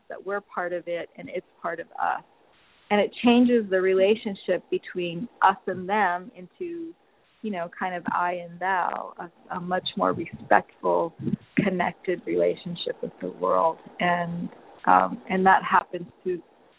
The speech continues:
through this understanding of synchronicity. It can happen other ways too, of course, and synchronicity really, the phenomenon just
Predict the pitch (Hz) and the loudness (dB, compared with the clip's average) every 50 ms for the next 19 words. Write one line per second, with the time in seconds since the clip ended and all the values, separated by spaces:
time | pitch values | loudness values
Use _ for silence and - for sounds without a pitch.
0 | _ - 180 165 165 175 - - 180 175 170 170 170 - - 180 170 170 170 175 | _ -14 -12 -8 -8 -8 -8 -6 -8 -8 -8 -10 -12 -10 -4 -2 -2 -2 -2 -4
1 | 175 - - - - 170 165 - 160 170 180 185 - - 147 156 220 - - 330 | -6 -8 -8 -8 -10 -10 -8 -6 -4 -4 -4 -4 -4 -2 2 2 2 4 4 6
2 | 254 233 185 165 - 170 170 160 165 175 170 160 165 160 156 160 - _ _ _ | 8 8 6 6 2 -2 -4 -6 -6 -6 -10 -14 -14 -16 -16 -18 -18 _ _ _
3 | - 214 190 170 _ _ - - 165 - _ - 165 _ - 190 - - 185 185 | -12 -12 -12 -12 _ _ -14 -14 -14 -14 _ -20 -20 _ -16 -14 -12 -12 -12 -12
4 | 175 - _ _ - 170 170 233 - 180 185 185 180 180 - - - _ _ _ | -14 -16 _ _ -18 -18 -18 -12 -6 -4 -2 -2 -2 -4 -6 -10 -12 _ _ _
5 | _ _ _ _ - 190 - - 196 190 185 185 190 185 175 170 175 165 170 180 | _ _ _ _ -10 -10 -6 -2 2 2 4 4 4 4 2 -4 -6 -6 -8 -10
6 | 185 - | -12 -12